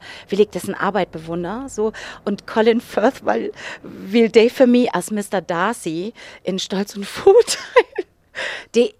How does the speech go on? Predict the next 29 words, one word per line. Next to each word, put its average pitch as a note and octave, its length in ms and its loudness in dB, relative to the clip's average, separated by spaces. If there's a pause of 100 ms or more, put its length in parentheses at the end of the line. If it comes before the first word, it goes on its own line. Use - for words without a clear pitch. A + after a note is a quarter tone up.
Inbegriff, F4 1000 -2 (260)
<laughs> - 300 -20
der - 180 0
Inbegriff - 520 0 (600)
des, B3+ 320 4
äh, - 300 -10
tollen A#3+ 360 4
Mannes F3+ 380 -4
wär - 200 -2
damals. - 480 -8 (220)
So, A3 300 6 (220)
aber A#3+ 220 4 (180)
das B3+ 240 6
weht A#3+ 200 6
mein B3 200 6
Mann A3+ 220 4
auch, A#3 220 4
muss A#3+ 220 6
ich D#4 100 4
gar C#4 200 8
nicht D#4 180 4
flüstern, C#4+ 720 6
das D#4 240 6
kann E4+ 200 6
ich D4 140 2
ganz F#4 380 2
laut C#4+ 240 4
sagen. C4+ 480 6
<laughs> - 40 -20